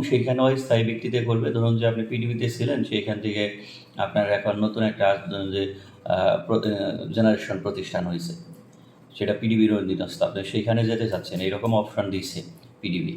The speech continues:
যদি কেউ যাইতে চায় তাহলে আপনি এখানে যাইতে পারবেন। তো এইখানে তখন আপনি যাইতে চাইলে এই পিডিবি এইখানে প্রেষণে পাঠাবে আপনাকে অস্থায়ীভাবে। পরবর্তীতে আপনি ওইখানে ওই কোম্পানি বা প্রতিষ্ঠানের রুলস রেগুলেশন মেনে সেইখানে আপনি স্থায়ী হবেন।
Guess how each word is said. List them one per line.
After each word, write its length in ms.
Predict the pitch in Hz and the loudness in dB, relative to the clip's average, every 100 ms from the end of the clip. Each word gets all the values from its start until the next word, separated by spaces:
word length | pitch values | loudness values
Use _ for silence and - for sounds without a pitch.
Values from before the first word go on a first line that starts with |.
| - | -10
যদি 180 | - 95 | -12 -12
কেউ 180 | - 101 | -6 0
যাইতে 260 | 110 110 | 2 2
চায় 200 | 113 117 | 2 2
তাহলে 360 | - 101 101 98 95 - - - | 4 2 2 -2 -4 -6 -16 -10
আপনি 200 | - 87 98 | -6 -4 -4
এখানে 260 | 95 98 | -2 -2
যাইতে 240 | 92 107 107 | 0 0 0
পারবেন। 240 | 95 87 82 | 0 -2 -4
তো 40 | 95 | -2
এইখানে 320 | 104 123 151 - - - - | -2 0 -2 -4 -10 -16 -2
তখন 200 | 104 107 | 2 4
আপনি 160 | 110 110 | 4 4
যাইতে 260 | 113 117 120 | 2 2 2
চাইলে 240 | 113 110 135 | 0 0 0
এই 100 | 117 | -2
পিডিবি 280 | 110 110 107 - 101 | 0 0 0 0 0
এইখানে 240 | 95 95 | 0 0
প্রেষণে 420 | 92 101 87 90 82 | -2 -4 -2 -2 0
পাঠাবে 340 | 80 - - | 0 0 -6
আপনাকে 300 | - - - - | -10 -8 -6 0
অস্থায়ীভাবে। 600 | 196 190 - - 107 - | 0 0 -2 0 0 0
পরবর্তীতে 600 | - 131 131 131 131 135 135 | 2 2 4 0 -2 -2 -2
আপনি 120 | 113 113 | 0 0
ওইখানে 280 | 110 113 135 | 2 0 0
ওই 140 | 113 - | -2 0
কোম্পানি 340 | 110 113 110 110 - - - - | 0 2 2 2 -2 -14 -18 -4
বা 80 | 101 | -2
প্রতিষ্ঠানের 580 | 113 113 110 104 104 104 | 0 -2 -2 -2 0 -2
রুলস 240 | 104 104 104 | -2 -4 -2
রেগুলেশন 460 | 101 101 98 113 104 | -2 -2 -2 -2 -2
মেনে 160 | 104 131 | -2 -4
সেইখানে 320 | - 95 98 95 | -4 -4 -2 -4
আপনি 160 | 90 98 - - | -4 -6 -8 -8
স্থায়ী 260 | - 82 82 | -4 -4 -2
হবেন। 240 | - 87 | -6 -6